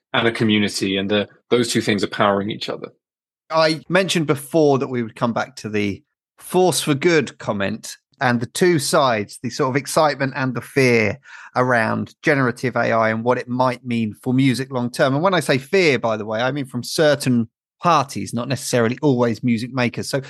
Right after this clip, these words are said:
Speaker 2: let's go with the positives first, okay?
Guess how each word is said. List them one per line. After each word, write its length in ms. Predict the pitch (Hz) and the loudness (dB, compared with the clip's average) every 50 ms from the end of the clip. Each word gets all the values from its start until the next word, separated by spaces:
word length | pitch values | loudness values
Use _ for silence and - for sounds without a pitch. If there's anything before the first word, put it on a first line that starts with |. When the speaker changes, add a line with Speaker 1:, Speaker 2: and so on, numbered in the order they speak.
| - - - - | -14 -14 -2 0
Speaker 2:
let's 200 | 185 233 220 208 | 0 0 0 0
go 220 | - 233 233 220 | 0 2 2 4
with 220 | 214 208 196 - _ | 2 2 0 0 _
the 340 | - 185 175 175 160 - _ _ | -2 0 0 -2 -4 -8 _ _
positives 720 | - - 214 - 170 156 135 - 139 120 120 123 - - - _ | -6 -4 -4 -4 -4 -8 -4 -2 -2 -2 -2 -4 -8 -12 -14 _
first, 580 | _ _ - 160 143 117 95 82 - - - - | _ _ 0 2 2 2 0 -2 -6 -8 -8 -10
okay? 280 | 123 - - 160 175 | -6 -2 0 0 0